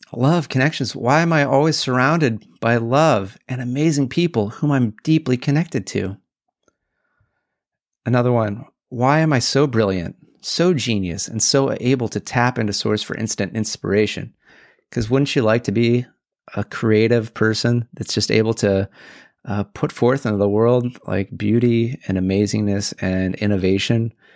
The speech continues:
So that question of, "Why am I so brilliant, so genius, and so able to tap into source for instant inspiration?" That is money right there. And by money, I mean happiness. Um, some other ones. Uh, "Why does the universe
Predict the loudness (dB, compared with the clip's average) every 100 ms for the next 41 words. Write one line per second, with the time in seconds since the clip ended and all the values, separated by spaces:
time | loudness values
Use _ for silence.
0 | _ -10 -2 0 2 2 0 0 -2 0
1 | 0 -2 0 2 2 2 2 0 0 0
2 | 0 0 0 0 0 -2 -2 -4 -2 0
3 | -2 -2 -2 -2 -2 -4 -2 0 0 -2
4 | -4 -6 -4 -6 -4 -2 -2 -2 -6 -10
5 | _ _ -2 0 0 -2 -4 -4 -8 -14
6 | _ -2 2 4 4 2 -4 -6 -2 -2
7 | 0 0 0 -2 _ -20 -20 -20 _ _
8 | _ -4 0 2 2 0 0 -2 -4 -6
9 | -8 -8 -10 -12 _ -6 -4 -4 -4 -8
10 | _ _ _ _ _ _ _ _ -16 -2
11 | 2 4 2 2 0 -4 -8 -12 -8 -4
12 | -2 -2 -4 -2 2 4 2 0 0 0
13 | 0 2 2 2 0 -2